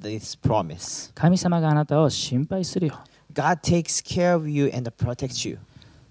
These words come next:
Speaker 2: けど私たちはそれすぐに忘れてしまいます。
Speaker 1: But we easily forget his promise.
Speaker 2: そしてまた自分でどうにかしようとして、自分でそのもう心配事を解決しようとしてしま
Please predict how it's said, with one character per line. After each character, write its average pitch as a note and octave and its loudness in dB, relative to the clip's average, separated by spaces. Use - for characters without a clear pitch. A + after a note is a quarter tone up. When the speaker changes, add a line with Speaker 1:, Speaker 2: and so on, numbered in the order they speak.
Speaker 2:
け C#3+ 2
ど C3 10
私 C#3+ 4
た D3+ 4
ち D3 0
は C#3 6
そ C#3+ -4
れ C3+ 2
す F3 -4
ぐ E3+ 0
に D#3 8
忘 C#3 2
れ F#3+ 2
て F#3+ -6
し F#3+ -4
ま F#3 4
い F#3+ 4
ま F#3 6
す。 - -8
Speaker 1:
But A#2+ 0
we C3 -2
easily D3+ 0
forget C3+ 0
his - -6
promise. - -8
Speaker 2:
そ - 2
し - -4
て - 6
ま D3 8
た G3+ 0
自 F3+ 2
分 F#3+ 2
で F#3+ 2
ど G3 -2
う - -8
に G3+ -8
か E3 -4
し - -2
よ C#3+ 6
う C3 -2
と C3 0
し - -8
て、 C3 0
自 B2+ -2
分 F3 4
で F#3 2
そ - -4
の C#3+ 6
も C#3+ 6
う - 2
心 D3 2
配 D3+ 0
事 D3 2
を C#3 2
解 C3 -6
決 - -14
し - -10
よ G#3+ 0
う G#3 -6
と - -2
し - -6
て A2+ -6
し - -6
ま - -14